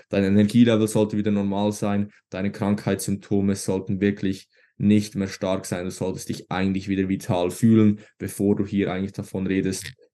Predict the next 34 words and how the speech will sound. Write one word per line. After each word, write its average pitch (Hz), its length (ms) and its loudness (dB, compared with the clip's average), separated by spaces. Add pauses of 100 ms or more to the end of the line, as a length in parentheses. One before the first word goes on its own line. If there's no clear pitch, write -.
wieder 101 320 2
ins 92 280 -6
Gym 95 260 -2
zu - 140 -10
gehen. 87 200 -2
Ich 87 120 -12
denke, 95 200 -6
das 95 200 -2
ist 98 160 -6
ganz 98 300 -2
wichtig 110 400 2
und 104 180 -2
gerade 104 320 2
jetzt, 113 640 -2
ich - 100 -20
denke, 98 280 -6
über 98 160 -6
die 101 100 -4
letzten 101 540 -4 (280)
zwei 101 280 0
Jahre, 101 600 4 (260)
ähm, 92 400 -6
ja, 95 240 0
waren 107 220 0
wahrscheinlich 113 460 -4
alle 113 320 0
öfters - 440 -6
krank 107 440 -6
als 98 180 -10
vielleicht 101 340 -6
auch 104 220 -2
schon. 113 420 -2
Ähm, 95 300 -8
und 95 220 -8